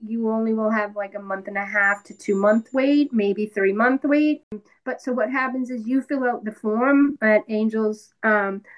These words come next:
Whispering Light dot com. You just fill out the form that you wanna have a session,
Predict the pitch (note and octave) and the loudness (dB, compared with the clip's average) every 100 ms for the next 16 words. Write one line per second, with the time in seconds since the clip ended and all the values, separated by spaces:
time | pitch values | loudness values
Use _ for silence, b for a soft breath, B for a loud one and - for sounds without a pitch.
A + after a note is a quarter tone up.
0 | - A3 A3 - A3 G#3+ G3+ F#3+ A#3+ - | -2 0 0 0 -2 -2 -2 0 -2 -4
1 | _ _ _ _ _ _ _ - A3+ A3 | _ _ _ _ _ _ _ 0 2 2
2 | G3+ - G#3+ A3+ C4+ b b - A3 A3 | 0 0 2 2 0 b b -12 -6 -2
3 | A3+ - - - A3+ A#3 A3+ G#3 G#3 A3 | -4 -6 -4 2 4 4 2 0 -2 -2
4 | G#3+ A#3+ C#4+ D4 B B A3 A3+ A3 G#3+ | 0 2 2 2 B B -2 0 0 -2
5 | G#3 G#3 G#3 G3+ G3+ A#3+ A#3 - F#3+ G#3+ | -2 -2 -4 -6 -6 -6 -6 -6 -6 -2
6 | D#4 | -2